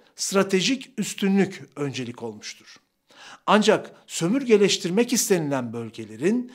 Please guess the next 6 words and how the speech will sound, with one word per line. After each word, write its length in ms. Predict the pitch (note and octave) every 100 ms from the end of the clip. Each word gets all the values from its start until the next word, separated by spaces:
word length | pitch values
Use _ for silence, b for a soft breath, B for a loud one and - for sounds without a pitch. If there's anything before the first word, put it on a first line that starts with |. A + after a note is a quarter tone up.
| B B
siyasi 680 | - - D3+ C#3+ C#3 - C#4
kontrolünü 560 | - G3+ - F3 D3
ele 280 | C#3+ C#3 F#3+
geçirmek 680 | G3 D#3+ - B2+ A#2+ A2 - _
hedef 360 | - C3+ B2
olmuştur. 540 | A#2+ A2 A#2 - -